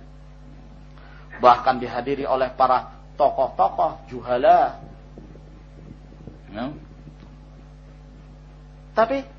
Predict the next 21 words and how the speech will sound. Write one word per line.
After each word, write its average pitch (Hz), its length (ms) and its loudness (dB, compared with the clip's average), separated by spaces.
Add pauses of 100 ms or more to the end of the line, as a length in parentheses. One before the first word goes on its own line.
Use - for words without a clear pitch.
(440)
jenggotnya 247 400 -2
masih 392 480 -2
saja 170 320 -2
di, 147 240 -10 (1400)
dikikis 143 720 -12
terus. 190 320 -6 (800)
Nah, 107 240 -12 (1120)
ya, 101 240 -10 (720)
majelis 117 400 -4
zikir 120 240 -8
yang 117 160 -4
terakhir 127 320 -6 (400)
semakin 165 560 -4 (160)
gagah 196 320 2
dia 135 320 -10
karena 156 400 -4 (320)
jenggotnya 143 400 -8
semakin 139 320 -8
dikikis. 131 400 -14 (2000)
Jadi 120 240 -10
semakin, 151 640 0